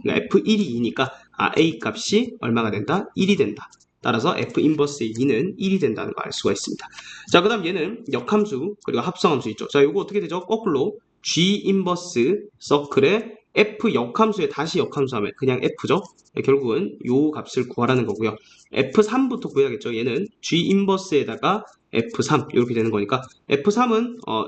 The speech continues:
여기 있죠. 에프엑스가 지금 요거였으니까 에프 삼은 일단 사라는 거 알고, 알고 있고요. 그럼 G 인버스의 사를 계산하라는 거예요. 자, 얘도 마찬가지. 얘를 B라고 하자. 그러면 지비가 사가 되는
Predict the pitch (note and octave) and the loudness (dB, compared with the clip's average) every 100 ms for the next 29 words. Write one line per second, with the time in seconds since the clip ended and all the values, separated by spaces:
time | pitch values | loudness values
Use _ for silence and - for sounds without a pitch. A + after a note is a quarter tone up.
0 | - D3 C#3+ A#2 - - - E3 - B2+ | 0 0 0 -4 -4 -2 0 0 0 0
1 | B2 C#2+ A#2+ B2+ - C#3+ - - - B2+ | 0 0 0 0 -4 -6 -6 -6 -6 0
2 | D3 E3 A#3+ A#3+ - - B2 A#2 - A#2+ | 2 4 2 -2 -14 -10 -2 0 2 2
3 | B2+ C#3+ A#2 G#2 G2 G#2+ G#2 _ A#2 A#2 | 4 2 0 -4 -8 -10 -10 _ 0 2
4 | A#2+ A#2+ A2 F#3+ - - _ - A2+ - | 2 2 0 0 -4 -16 _ -6 -4 0
5 | F3 F3 E3+ D#3+ C#3+ - A#2 D#3 A3+ - | 0 2 0 2 -2 -2 2 2 0 -6
6 | - - - G#2+ D2+ A#2+ G3 C3+ A2 G#2+ | -20 -14 -4 -2 2 4 4 2 -6 -10
7 | G#2 G2+ G#2+ _ _ - D#3 G#3+ F3 - | -10 -10 -14 _ _ 4 4 4 -2 -6
8 | C3+ G#2+ F#2+ A#2+ B2+ F3 G#3+ A3 C3+ B2+ | -8 -8 -4 0 2 2 0 -4 -6 -4
9 | A2+ D3 C3 E2+ - - _ _ - C#3+ | -2 -4 -4 -6 -10 -20 _ _ 0 2
10 | A2+ F#3+ G#3 - D#3+ E3+ F#3+ F#3+ - B2 | 2 -2 -4 -6 -2 0 0 -2 -2 0
11 | A#2+ D3 G#3 G#3+ - - A#2+ C3+ C#3+ A#2+ | 4 4 2 -4 -12 0 2 2 0 -2
12 | G#2 E3 | -2 -4